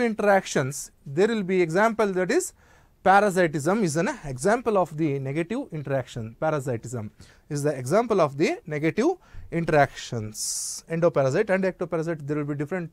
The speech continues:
types of parasites we have. That I will come later. Next, computation is the na-, inter-, negative interaction, competition is the negative interaction, predation is the negative interaction, amensalism is the negative interaction. These are the negative interactions.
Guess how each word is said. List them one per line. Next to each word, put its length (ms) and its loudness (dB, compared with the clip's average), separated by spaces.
types 220 -4
of 40 -4
parasites 380 -4
we 140 -8
have. 180 -2
That 180 0
I 80 4
will 140 -4
come 200 -2
later. 220 0
Next, 220 0
computation 720 2
is 60 -4
the 200 2
na-, 140 2
inter-, 280 -4
negative 380 0
interaction, 500 -2
competition 680 -4
is 120 -8
the 200 4
negative 400 0
interaction, 520 -6
predation 480 6
is 100 -2
the 100 0
negative 380 2
interaction, 480 -6
amensalism 880 4
is 100 0
the 100 2
negative 380 2
interaction. 640 -2
These 220 -4
are 160 -2
the 320 4
negative 460 0
interactions. 640 -2